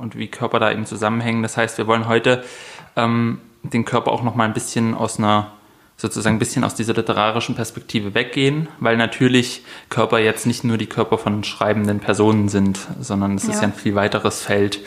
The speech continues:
Speaker 1: Und, ähm, wir haben das mal so für uns in der Vorbereitung Körper als Politikfeld genannt irgendwie.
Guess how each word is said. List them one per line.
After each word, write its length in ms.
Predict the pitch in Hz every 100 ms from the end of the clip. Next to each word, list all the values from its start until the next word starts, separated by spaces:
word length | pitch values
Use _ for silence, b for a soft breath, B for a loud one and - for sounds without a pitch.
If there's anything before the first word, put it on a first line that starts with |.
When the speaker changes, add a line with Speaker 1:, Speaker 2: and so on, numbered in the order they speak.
| B B B -
Speaker 1:
Und, 380 | 113 101 - -
ähm, 440 | 117 104 104 107 - -
wir 280 | 131 113 101
haben 200 | 117 120
das 180 | 117 117
mal 180 | 107
so 120 | 110 107
für 160 | -
uns 240 | 135 147 143
in 80 |
der 80 | 107
Vorbereitung 600 | - 120 117 104 101 101
Körper 260 | - 117 104
als 120 | 104
Politikfeld 680 | - 104 - 120 - 104 101
genannt 380 | 107 104 101 104
irgendwie. 420 | 110 107 107 107